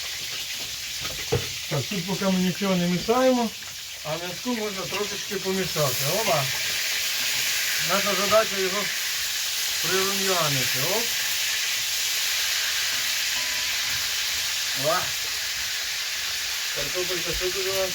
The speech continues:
Ну, зараз і картопельку вже також будемо помішувати. Так що, е,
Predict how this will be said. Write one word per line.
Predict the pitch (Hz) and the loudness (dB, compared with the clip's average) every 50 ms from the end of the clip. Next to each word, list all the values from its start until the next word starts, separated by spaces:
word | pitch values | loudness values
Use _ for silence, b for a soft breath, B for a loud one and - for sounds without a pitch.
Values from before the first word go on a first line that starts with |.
| - - - - - - - - - - - - - | -2 -4 -4 -2 -4 -2 -2 -2 -4 -2 -2 -2 -2
Ну, | 220 185 | -2 0
зараз | 202 208 185 196 | 0 0 0 2
і | 196 | 2
картопельку | 208 208 196 196 247 226 208 214 185 180 196 | 4 2 4 4 2 2 2 0 0 2 2
вже | 180 190 | 2 2
також | 190 214 214 208 190 196 | 2 2 2 2 2 2
будемо | 175 175 185 202 196 190 185 180 | 2 2 2 4 4 4 4 2
помішувати. | 175 190 196 196 185 170 - - 147 135 123 120 123 127 120 - - - - - - - - - - - | 2 2 2 2 2 2 0 0 0 0 0 0 0 0 -2 -2 -4 -6 -6 -6 -6 -6 -6 -6 -4 0
Так | - 175 170 | 0 0 2
що, | - 196 208 - - - - - - - - - - - - - - - - - 127 | 2 4 2 2 2 0 -4 -6 -6 -4 -4 -4 -4 -4 -6 -6 -6 -4 -2 0 2
е, | 135 135 139 143 143 139 | 4 6 6 6 6 4